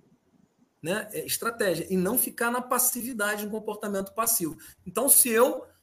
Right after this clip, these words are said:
se eu posto de manhã, de tarde, de noite, eu tô,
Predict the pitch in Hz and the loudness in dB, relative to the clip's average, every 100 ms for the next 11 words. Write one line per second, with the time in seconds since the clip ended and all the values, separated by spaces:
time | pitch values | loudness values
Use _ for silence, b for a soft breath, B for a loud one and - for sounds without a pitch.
0 | _ - - 240 - 202 180 185 202 185 | _ 2 4 4 6 4 6 2 2 2
1 | 190 180 175 175 214 202 269 269 - 226 | 2 0 2 2 2 2 2 0 -4 -4
2 | 226 208 254 - | 2 2 2 -2